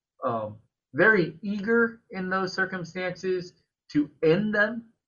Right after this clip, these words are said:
by identifying someone. Um, and someone wearing a leather jacket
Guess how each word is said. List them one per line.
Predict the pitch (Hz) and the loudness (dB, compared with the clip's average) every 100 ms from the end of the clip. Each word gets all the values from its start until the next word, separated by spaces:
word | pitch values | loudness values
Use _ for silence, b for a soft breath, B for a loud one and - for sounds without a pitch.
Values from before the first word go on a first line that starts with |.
| _ 123 | _ 2
by | 139 143 143 - | 6 6 4 0
identifying | 139 123 127 131 117 107 104 - | -4 0 -2 -2 -6 -10 -12 -14
someone. | - 117 113 110 - _ _ _ | -12 -12 -14 -18 -20 _ _ _
Um, | 123 117 131 | -8 -8 -6
and | 123 117 | -8 -4
someone | 147 135 135 | -2 -2 2
wearing | 135 127 | 2 4
a | 117 113 - 127 | 0 -4 -10 -6
leather | 135 131 | -2 0
jacket | 117 123 127 123 113 | 0 0 0 -2 -10